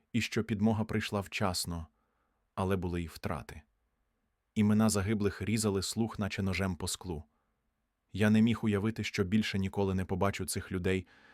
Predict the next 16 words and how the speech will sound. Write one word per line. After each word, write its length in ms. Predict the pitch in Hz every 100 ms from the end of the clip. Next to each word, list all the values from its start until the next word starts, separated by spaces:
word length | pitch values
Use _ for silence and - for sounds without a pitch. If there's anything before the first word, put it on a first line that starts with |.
| _
з 100 | 87
якими 300 | 95 - 101
ще 200 | 85 -
вчора 360 | 85 - 101 92
ми 140 | 92
ділили 360 | 87 90 90 87
хліб 320 | - 101 107
і 80 | 95
жарти 340 | 85 87 87
в 60 | 85
казармі. 520 | - 87 90 85 80 - _ _ -
Уночі 360 | 110 113 -
я 100 | 160
довго 280 | 127 127 113
не 100 | 110
спав. 320 | - 87 76